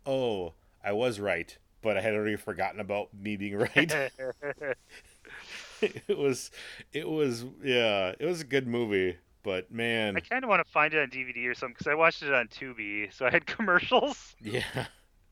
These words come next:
Speaker 1: Yeah.
Speaker 2: Did you watch it with commercials?
Speaker 1: No, it was on, it was on Roku, the Roku channel. But yeah, it had, it had a few commercials.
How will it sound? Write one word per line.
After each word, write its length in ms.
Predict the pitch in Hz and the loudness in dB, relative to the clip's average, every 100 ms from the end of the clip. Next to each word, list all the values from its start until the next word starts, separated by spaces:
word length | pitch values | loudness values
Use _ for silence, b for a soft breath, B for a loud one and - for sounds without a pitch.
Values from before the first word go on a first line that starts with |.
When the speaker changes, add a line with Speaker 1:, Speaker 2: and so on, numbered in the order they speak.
| _ 123 | _ -6
Speaker 1:
Yeah. 140 | 120 - | -6 -4
Speaker 2:
Did 160 | 147 | -8
you 80 | 165 | 2
watch 200 | 180 185 | 4 4
it 40 | |
with 140 | 214 208 | -2 -8
commercials? 300 | 220 214 185 196 | -6 -2 2 4
Speaker 1:
No, 40 | |
it 40 | |
was 120 | 135 135 | 4 2
on, 160 | 135 131 139 | -2 -2 -2
it 20 | |
was 120 | 120 | -2
on 120 | 113 | -2
Roku, 460 | 104 107 107 90 98 | 0 0 -2 -6 -6
the 100 | 101 | -6
Roku 240 | 98 98 | -6 -6
channel. 400 | 95 85 80 76 _ _ _ _ _ _ _ - | -10 -10 -12 -14 _ _ _ _ _ _ _ -4
But 100 | 226 | 0
yeah, 120 | 107 | 0
it 40 | 92 | 0
had, 100 | 95 - | -6 -12
it 80 | 123 | -8
had 140 | 107 104 | -4 -4
a 100 | 92 | -6
few 260 | - 113 | -6 -8
commercials. 640 | 101 90 82 78 80 - | -8 -12 -12 -12 -14 -16